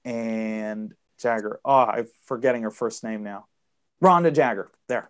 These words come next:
there we go. Rhonda, Rhonda, Lisa, and, and Seal. And so, uh, I picked them up at the airport, and it was hilarious. They had, like, a million and one bags. And I got there with my car. I'm like, "I'm sorry, I don't think I have room."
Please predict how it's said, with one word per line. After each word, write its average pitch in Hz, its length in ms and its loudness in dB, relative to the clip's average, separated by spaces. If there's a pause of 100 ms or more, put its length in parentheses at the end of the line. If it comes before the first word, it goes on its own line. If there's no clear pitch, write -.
there 120 100 -4
we 107 100 -2
go. 104 140 -10
Rhonda, 123 380 -2
Rhonda, 135 580 2
Lisa, 120 640 0
and, 104 540 -10
and 104 260 -12
Seal. 151 360 2 (640)
And 151 200 0
so, 135 460 6
uh, 131 240 6
I 139 100 0
picked 175 260 0
them 196 120 2
up 160 140 4
at 156 80 0
the 135 80 2
airport, 120 320 2
and 123 100 2
it - 100 -2
was 120 80 -6
hilarious. 117 600 2
They 127 300 0
had, 123 340 -2
like, 113 240 -2
a 127 100 -6
million 143 600 4
and 123 180 -2
one 120 320 0
bags. 110 560 2 (300)
And - 100 2
I 135 80 8
got 143 300 6
there 143 100 6
with 135 160 2
my 131 160 6
car. 135 340 8
I'm 135 80 4
like, 135 220 4
"I'm 151 80 0
sorry, 143 380 6
I 147 140 6
don't 170 220 6
think 170 200 6
I 156 160 10
have 139 100 6
room." 160 440 10